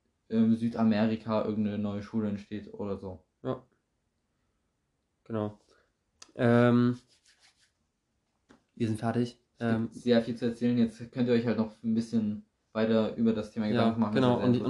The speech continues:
Speaker 1: interessant.
Speaker 2: hoffe, es hat euch, äh, ein bisschen in die Weihnachtsstimmung gebracht, ein-, einfach darüber zu reden. Und vielleicht habt ihr euch an eure eigenen Adventskalender in eurer Kindheit erinnert oder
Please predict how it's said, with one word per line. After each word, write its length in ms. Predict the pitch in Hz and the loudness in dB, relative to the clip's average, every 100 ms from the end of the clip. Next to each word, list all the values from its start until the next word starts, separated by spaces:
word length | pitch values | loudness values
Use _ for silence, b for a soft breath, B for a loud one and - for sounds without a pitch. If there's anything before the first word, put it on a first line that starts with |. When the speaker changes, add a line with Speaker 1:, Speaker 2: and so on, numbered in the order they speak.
| 123 | 2
Speaker 1:
interessant. 40 | 131 | 2
Speaker 2:
hoffe, 180 | 143 | 4
es 140 | 156 139 | 2 4
hat 100 | 127 | 4
euch, 280 | 131 127 - | 4 2 -2
äh, 500 | 123 120 117 117 113 | 2 4 4 4 2
ein 200 | - 120 | 0 -8
bisschen 460 | 117 120 113 110 113 b b - | -4 2 2 2 -4 b b -4
in 80 | 117 | 0
die 60 | |
Weihnachtsstimmung 480 | 113 127 131 131 127 | 4 2 0 -2 -2
gebracht, 340 | 127 127 123 | -2 -6 -8
ein-, 160 | - - - | -8 -8 -6
einfach 240 | 110 117 | -4 -2
darüber 300 | 117 113 113 | 0 2 2
zu 120 | 120 | 2
reden. 260 | 117 123 123 | 4 6 6
Und 220 | 117 110 | 4 2
vielleicht 200 | 117 113 | -2 -2
habt 120 | 117 | 0
ihr 60 | 120 | 0
euch 160 | 113 123 | 2 2
an 100 | 117 | 2
eure 180 | 113 | 4
eigenen 460 | 117 120 123 120 117 b b b b | 2 4 6 4 2 b b b b
Adventskalender 680 | 117 120 120 127 123 120 | 4 4 4 4 6 6
in 60 | 120 | 4
eurer 220 | 120 113 | 4 2
Kindheit 360 | 117 123 120 117 | 2 0 0 0
erinnert 320 | 117 117 113 | 2 2 2
oder 340 | 123 110 107 | 2 0 0